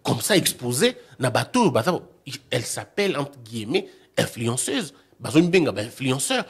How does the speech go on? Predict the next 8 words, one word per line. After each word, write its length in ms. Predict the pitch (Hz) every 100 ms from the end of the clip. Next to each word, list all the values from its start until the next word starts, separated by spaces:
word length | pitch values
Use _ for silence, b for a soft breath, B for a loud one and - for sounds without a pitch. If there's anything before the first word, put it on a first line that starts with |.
| B -
Mais 140 | 131
en 100 | 127
réalité, 380 | 131 131 147 226
c'est 100 | 135
des 140 | 101
influenceurs 480 | 104 - 107 - 160
de 120 | 110
l'immoralité. 920 | 123 170 196 151 127 113 160 208 311